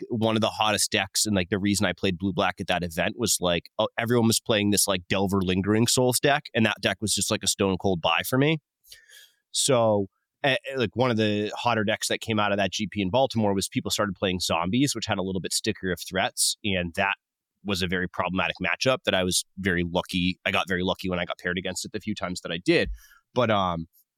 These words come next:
I, I think h-, having those, those aggro tempo matchups covered is the thing that, like, made that deck good. So that would be where I'd be curious here of, like, can you continue to have ramp covered and still cover your bases for some of these mid-range decks that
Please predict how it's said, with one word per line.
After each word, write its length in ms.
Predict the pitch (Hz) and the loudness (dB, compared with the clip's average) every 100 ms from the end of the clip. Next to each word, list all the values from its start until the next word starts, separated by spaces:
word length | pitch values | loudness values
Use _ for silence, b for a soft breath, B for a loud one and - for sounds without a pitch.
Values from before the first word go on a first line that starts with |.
| _ - | _ -2
I, 100 | 123 - | -2 0
I 80 | 123 | 0
think 240 | 156 131 - _ _ - | 0 0 -6 _ _ -12
h-, 120 | 127 - | -10 -6
having 400 | - 131 135 139 | 0 0 2 2
those, 300 | 110 104 - - | 4 2 -2 -2
those 240 | 107 95 - | -2 -2 -4
aggro 640 | 120 117 110 113 110 107 110 _ | -2 0 0 0 2 0 -2 _
tempo 340 | - 120 110 104 | -4 -2 0 0
matchups 540 | 98 87 101 87 - | 0 -2 -6 -4 -6
covered 480 | - 104 98 143 160 | -2 -2 0 0 0
is 200 | 117 98 90 | -2 -4 -4
the 80 | |
thing 280 | 92 104 98 | -4 -2 -2
that, 120 | 92 - | -2 -4
like, 160 | 92 95 | -6 -4
made 240 | 92 92 | -2 0
that 180 | 92 - | 0 0
deck 200 | 95 82 | -2 -2
good. 320 | 98 90 123 | 0 2 2
So 120 | - 101 | 0 0
that 120 | 92 | 0
would 100 | 95 | 0
be 100 | 90 | 0
where 180 | 92 87 | 2 2
I'd 100 | 80 | 0
be 80 | |
curious 480 | 82 - 95 82 - | -6 -2 0 0 -2
here 200 | - 95 | 0 0
of, 100 | 85 - | 0 -2
like, 160 | 82 - B B _ | -6 -6 B B _
can 160 | 127 113 | 0 2
you 140 | 101 - - | 2 -2 -4
continue 380 | 117 117 139 135 | -2 2 2 2
to 60 | |
have 160 | 120 98 | 2 2
ramp 200 | 110 - | 0 0
covered 380 | - 110 95 92 90 - | -2 0 0 0 -4 -4
and 280 | 117 110 101 | 0 2 2
still 340 | - - 104 | 0 0 0
cover 260 | - 113 98 | 0 -2 -2
your 140 | 92 | -2
bases 460 | 85 92 90 101 92 | -2 -2 -2 -2 -4
for 140 | 95 | -4
some 220 | 90 92 90 | -4 -4 -2
of 80 | |
these 140 | 87 82 | -4 -6
mid-range 400 | 85 95 104 110 | -4 -2 -2 0
decks 320 | 135 139 - | -2 -2 -4
that 200 | 98 90 | -2 -2